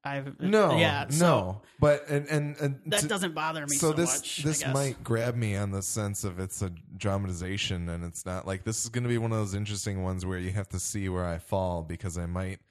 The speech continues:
Speaker 2: take the route of The Social Network, where I really appreciate the narrative that it builds, even, builds, even though it's nothing like, uh, Mark Zuckerberg, or I appreciate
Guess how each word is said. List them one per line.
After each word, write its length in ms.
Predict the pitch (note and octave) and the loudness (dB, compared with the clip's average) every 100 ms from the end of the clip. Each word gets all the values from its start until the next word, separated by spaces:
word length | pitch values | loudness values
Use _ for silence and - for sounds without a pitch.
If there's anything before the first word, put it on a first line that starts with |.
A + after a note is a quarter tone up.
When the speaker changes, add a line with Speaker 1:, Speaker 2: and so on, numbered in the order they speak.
| _ _ _ _ - | _ _ _ _ -8
Speaker 2:
take 180 | - F#2+ | -6 -4
the 60 | F#2+ | -2
route 200 | F#2 F#2+ | -2 -2
of 100 | E2+ | -4
The 80 | |
Social 360 | F2 G2 A2 G2+ | -4 -4 -2 -2
Network, 320 | E2 C#2 E2+ | -4 -4 -4
where 160 | F2 F2 | -4 -4
I 40 | |
really 340 | E2 F2 F2+ E2+ | -2 -2 -4 -4
appreciate 500 | - F#2 - F2+ E2+ | -4 -4 -4 -6 -4
the 80 | |
narrative 360 | E2+ E2+ F#2 F#2 | -6 -4 -4 -4
that 120 | G2 | -4
it 140 | G2 - | -4 -6
builds, 320 | F#2+ F#2 - | -6 -6 -8
even, 260 | E2 F2 F2 | -8 -10 -10
builds, 280 | F#2+ F#2+ G2 | -6 -6 -6
even 200 | F2 E2 | -6 -4
though 100 | E2+ | -4
it's 160 | E2 | -6
nothing 420 | F2+ F2+ - F2 E2 | -6 -6 -6 -6 -4
like, 380 | E2 F#2 - _ _ _ _ _ _ _ F2 | -6 -8 -12 _ _ _ _ _ _ _ -6
uh, 180 | F2 | -4
Mark 220 | E2+ F2 F2+ | -2 -4 -4
Zuckerberg, 540 | F#2 F2+ G#2+ A2+ G#2+ - | -6 -6 -2 0 -2 -2
or 460 | B2 A#2 F2+ F2+ - _ _ _ - | 0 0 0 -4 -8 _ _ _ -6
I 340 | G2 F#2+ F#2 F#2 | -4 -4 -4 -6
appreciate 720 | E2+ - G2+ - G2 F2+ F2+ | -6 -4 -2 -2 -4 -4 -6